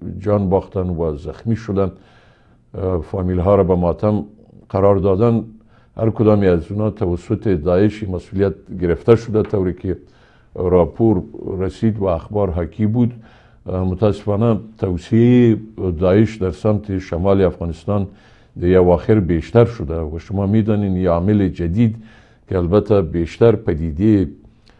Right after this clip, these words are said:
شرق میانه هست و بالاثر یک قهر و غضبی که بعد از، اه، اشغال عراق توسط قوای ناتو و ایالات متحده امریکا، بالاخره هم تو یک جنبش و حرکت بعد از مظالم فراوانی که توسط یک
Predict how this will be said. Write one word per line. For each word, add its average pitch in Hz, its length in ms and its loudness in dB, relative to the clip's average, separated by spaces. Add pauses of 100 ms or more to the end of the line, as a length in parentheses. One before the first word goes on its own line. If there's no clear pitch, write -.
شرق - 380 0
میانه 92 480 0
هست 98 340 -4
و 90 200 0 (640)
بالاثر 92 480 0
یک 92 340 2
قهر 101 320 4
و 87 160 -2
غضبی 87 480 -4
که 90 320 -6 (600)
بعد 95 260 4
از، 87 360 -2
اه، 90 320 -4 (280)
اشغال 98 540 2
عراق 92 520 2
توسط 85 460 -6
قوای 92 360 -2
ناتو 82 400 -6
و 92 120 -2
ایالات 82 460 -4
متحده 85 440 -6
امریکا، 80 500 -4 (880)
بالاخره 95 440 -2
هم 98 120 -2
تو 95 160 -4
یک 90 120 0 (280)
جنبش 90 480 -4
و 101 40 -4
حرکت 85 600 -2
بعد 92 300 -2
از 85 160 -4
مظالم 90 540 -2
فراوانی 87 560 -2
که - 180 -12
توسط 87 580 -6
یک 98 160 0